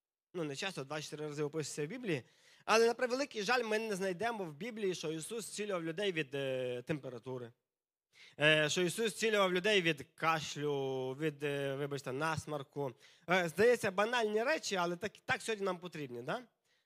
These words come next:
Так сьогодні нам потрібні, тому що, ну, ми хворіємо. Е, знову ж таки, те, що задала Руслана, коронавірус, якась епідемія, і нам хочеться від того зцілення.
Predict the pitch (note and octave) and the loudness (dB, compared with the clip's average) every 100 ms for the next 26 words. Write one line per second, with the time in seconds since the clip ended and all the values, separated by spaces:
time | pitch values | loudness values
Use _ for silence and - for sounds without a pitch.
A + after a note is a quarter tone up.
0 | - G#3 G#3+ G3+ G3 F#3+ F#3+ B3 G#3+ F3+ | 0 0 2 2 2 0 -8 -4 -4 -2
1 | F3 E3+ F3+ D#3 F#3 F3+ B2+ C3+ E3+ D#3+ | -6 -6 -4 -2 -2 -6 -10 -6 -2 0
2 | D3+ D3 C3+ - _ D#3 E3 D3+ D3 C#3+ | 0 -2 -8 -12 _ 0 2 2 0 -2
3 | F3+ E3 D#3+ D#3+ D#3 D#3 D3 D3 D#3 D3+ | -2 -4 -6 -6 -6 -6 -6 -6 -4 -2
4 | D3 D3 F3+ D3+ - E3 D3+ C3+ E3+ E3 | -2 -4 -4 -4 -4 -4 -4 -4 -2 -2
5 | D#3 D3+ D#3 - C#3+ C#3 E3+ F3+ F3 D#3+ | -4 -8 -8 -8 -10 -2 0 0 0 -2
6 | C3+ - - F3+ E3+ F3 D#3+ D3+ D3+ D3 | -4 -12 -2 0 0 -2 -4 -6 -6 -4
7 | C#3 - G#3 A3 G#3 F#3 | -4 -2 2 4 4 2